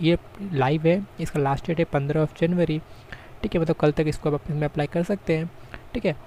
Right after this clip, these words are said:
और जब नीचे आएंगे तो पहले बात कर लेते हैं, इसमें देख सकते हैं bachelor degree in en-, science and engineering, ठीक है।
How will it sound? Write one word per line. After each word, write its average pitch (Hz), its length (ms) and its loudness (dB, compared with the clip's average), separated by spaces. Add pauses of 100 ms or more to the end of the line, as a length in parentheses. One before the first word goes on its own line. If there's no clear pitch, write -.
(160)
और 202 100 2
जब 196 120 2
नीचे 175 220 4
आएंगे 185 200 4
तो 175 140 0
पहले 151 440 0
बात 156 220 2
कर - 120 -2
लेते 156 220 2
हैं, 147 40 -2
इसमें 156 140 -4
देख 147 100 0
सकते 165 220 -2
हैं 139 120 -4
bachelor 185 480 2 (160)
degree 165 360 2
in 160 100 -2
en-, 165 240 -2
science 160 340 -2
and 160 160 2
engineering, 131 460 0 (540)
ठीक 220 140 0
है। 220 80 0